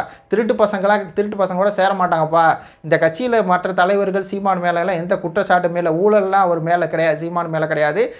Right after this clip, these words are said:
சீமான் பக்கத்துல இருக்க ஆட்களும் கிடையாது. அப்போ சீமான்ட்ட எனக்கு பிடிச்சதே இவர் வந்து ஊழல் பச-, ஊழலுக்கு எதிராக இருப்பார், திருட்டு பசங்களை பக்கத்துல சேர்க்க மாட்டார் அப்படின்னு சொல்லி ஒரு விஷயம் இருக்குல்ல, அது உண்மையாலுமே அவர் சொல்றது,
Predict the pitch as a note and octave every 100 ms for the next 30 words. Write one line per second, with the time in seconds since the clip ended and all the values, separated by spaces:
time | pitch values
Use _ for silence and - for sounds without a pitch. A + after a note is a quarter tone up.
0 | - - G#3 A#3 A3+ G#3 F3+ A3 G#3 F#3
1 | E3+ E3 E3 F3 E3+ D#3 D#3+ D#3 D3 E3
2 | C#3 - A3+ A3 G#3+ A#3+ A#3 A3 F#3+ F3
3 | F3 F#3 F#3 E3 B3 - - - E3+ F#3+
4 | F3 G#3+ F#3+ G#3+ A3+ G#3 F3 E3+ F3+ G#3
5 | G3+ F3+ E3 E3+ F3 E3 F3 A#3+ G#3+ A#3+
6 | A#3+ G3 F3+ G3+ F#3 E3 F#3 F3 F3 F3
7 | E3 D#3+ E3 D#3 D#3+ D#3+ E3+ G#3 F3 D#3+
8 | G3 E3+ E3+ D#3 - - _ - D3 F3+
9 | E3 G3+ A3 G#3+ G#3 A#3 G3+ F3+ D#3+ E3+
10 | F#3 G3 F3